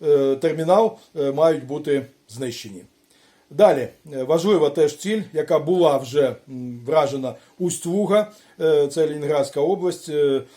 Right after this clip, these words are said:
нафто, м, експортний теж порт на Балтиці, він номер два після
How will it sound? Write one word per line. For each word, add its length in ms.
нафто, 440
м, 400
експортний 640
теж 380
порт 420
на 100
Балтиці, 560
він 200
номер 340
два 320
після 440